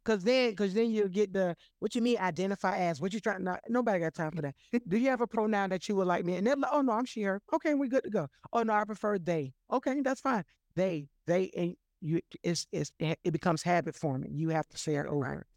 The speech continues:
Speaker 1: I do it now. I have to stop myself and I'll be like, "They." When, even when I'm talking about some of my frats, I have to stop myself and, you know, put it in. So it, it takes time, and nobody's faulting you if it takes time. If you put forth the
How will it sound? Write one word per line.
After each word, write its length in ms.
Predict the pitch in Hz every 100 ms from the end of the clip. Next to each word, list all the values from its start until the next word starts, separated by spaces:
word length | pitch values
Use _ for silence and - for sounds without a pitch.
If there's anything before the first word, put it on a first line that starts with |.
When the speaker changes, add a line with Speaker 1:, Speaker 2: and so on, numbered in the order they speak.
| _ _ _ _ -
Speaker 1:
I 160 | 185
do 220 | 185 190 185
it 100 | 180
now. 260 | 180 170
I 40 | 170
have 140 | 180
to 80 | 160
stop 280 | - 196 202
myself 380 | 180 180 180 170
and 80 | 170
I'll 80 |
be 80 | 170
like, 220 | 170 151 - _ _ _
"They." 300 | 175 175 156 165
When, 100 | 170 -
even 180 | 277 247
when 100 | 220
I'm 80 | -
talking 240 | 208 202
about 140 | 196 -
some 160 | 190
of 60 | 180
my 140 | 170
frats, 440 | - 175 135 - _ -
I 100 | 147
have 180 | 160 -
to 80 | 160
stop 260 | 175 165
myself 560 | 165 151 - 151 135 -
and, 380 | - 143 127 127 _ _ _
you 120 | - 151
know, 160 | 135
put 180 | - 165
it 100 | 151
in. 140 | 143
So 160 | 143 196 -
it, 180 | 269 _ _ _ _ -
it 140 | 202
takes 320 | 208 185 -
time, 380 | 190 165 139 170 _ _ -
and 160 | 180
nobody's 400 | 175 185 180 170 -
faulting 500 | - 185 - 160 143
you 280 | 131 131 - _ _ _ -
if 160 | 151
it 100 | -
takes 320 | - 143 - -
time. 320 | 143 135 131 _ _ _
If 160 | 170 143
you 120 | 180
put 220 | - 220
forth 260 | - 196
the 100 | -